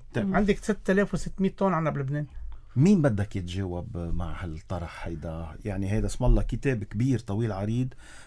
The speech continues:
Speaker 1: وتقدم، مين بدك يتجاوب هلأ؟
Speaker 2: نحن،
Speaker 1: أي
Speaker 2: نحن
Speaker 1: جهة
Speaker 2: متفتحين،
Speaker 1: معنية
Speaker 2: نحن
Speaker 1: بهذا
Speaker 2: متفتحين على الكل،
Speaker 1: الموضوع؟ آه.
Speaker 2: متفتحين على كل العالم.
Speaker 1: نعم.
Speaker 2: نحن متفتحين أول شيء على المتمولين،
Speaker 1: مهم.
Speaker 2: على البنوك.
Speaker 1: لا، بس
Speaker 2: إذا
Speaker 1: هذا
Speaker 2: بتشغل
Speaker 1: الكتاب
Speaker 2: مصاري،
Speaker 1: موجه لمين؟
Speaker 2: آه، عم بقول لك لل-، للمتمولين،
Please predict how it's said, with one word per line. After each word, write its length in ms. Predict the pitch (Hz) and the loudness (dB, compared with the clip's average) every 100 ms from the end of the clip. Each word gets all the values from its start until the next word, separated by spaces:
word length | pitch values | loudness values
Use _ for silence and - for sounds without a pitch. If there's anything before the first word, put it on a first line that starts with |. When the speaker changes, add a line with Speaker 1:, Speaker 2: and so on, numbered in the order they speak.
| - | -6
Speaker 1:
وتقدم، 640 | 107 117 160 127 87 85 - - - 127 | 0 2 4 4 2 0 -4 -14 -4 2
مين 180 | 170 | 4
بدك 340 | 139 98 - 92 | 2 0 -2 -6
يتجاوب 460 | 80 90 85 76 | -8 -8 -8 -8
هلأ؟ 260 | 85 - - - | -8 -10 -6 0
Speaker 2:
نحن، 180 | 202 208 | 4 6
Speaker 1:
أي 340 | 208 202 143 | 6 6 6
Speaker 2:
نحن 80 | 139 | 8
Speaker 1:
جهة 140 | 143 | 8
Speaker 2:
متفتحين، 200 | 131 120 | 6 6
Speaker 1:
معنية 260 | 113 104 113 | 4 4 4
Speaker 2:
نحن 200 | 110 101 | 4 4
Speaker 1:
بهذا 140 | 90 | 2
Speaker 2:
متفتحين 220 | 92 147 123 | 0 0 0
على 140 | 117 | 0
الكل، 140 | - | -2
Speaker 1:
الموضوع؟ 200 | 101 117 - | -2 -2 -2
آه. 80 | 160 | 0
Speaker 2:
متفتحين 380 | 160 - 165 120 | 0 -4 -2 -2
على 100 | 120 | -2
كل 180 | 120 | -4
العالم. 240 | 104 101 - | -2 -2 0
Speaker 1:
نعم. 80 | 113 | 0
Speaker 2:
نحن 120 | 175 | 0
متفتحين 460 | 165 151 - 143 | -2 -4 -6 -2
أول 240 | 165 160 135 | 2 2 2
شيء 160 | 160 | 2
على 80 | 139 | 0
المتمولين، 600 | 151 139 120 120 117 107 - - | -2 -2 -2 -2 -2 -6 -8 -8
Speaker 1:
مهم. 220 | 98 104 - | -6 -8 -4
Speaker 2:
على 180 | 123 143 | 0 0
البنوك. 320 | 139 170 - | 0 -2 -2
Speaker 1:
لا، 220 | 113 - 120 | -6 -6 -6
بس 120 | 127 | -2
Speaker 2:
إذا 80 | 120 | 0
Speaker 1:
هذا 60 | |
Speaker 2:
بتشغل 180 | 107 170 | 2 4
Speaker 1:
الكتاب 160 | 139 117 | 4 4
Speaker 2:
مصاري، 180 | 117 139 | 4 4
Speaker 1:
موجه 220 | 127 113 | 4 2
لمين؟ 280 | 113 92 80 - - - | 0 -2 -4 -14 -12 -8
Speaker 2:
آه، 140 | - | -6
عم 80 | 135 | -2
بقول 120 | 156 | 0
لك 120 | 143 - | 0 -2
لل-، 260 | 143 143 - 160 | 0 0 0 0
للمتمولين، 760 | 160 175 156 147 127 117 | 0 0 0 0 0 -2